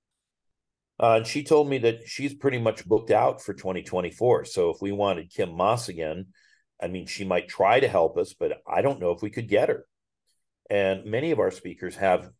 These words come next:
calendars like that. So we might have, uh, issues with getting, you know, the right kind of lineup to suit whatever topic we might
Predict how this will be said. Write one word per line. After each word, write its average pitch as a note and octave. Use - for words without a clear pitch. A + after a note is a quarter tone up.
calendars A2
like A#2
that. -
So E2+
we F#2
might A#2
have, F2+
uh, D#2+
issues F2
with D2+
getting, E2
you E2+
know, D2+
the D#2+
right E2
kind E2
of D2
lineup E2+
to C#2
suit B2+
whatever D#2+
topic E2+
we D#2+
might C#2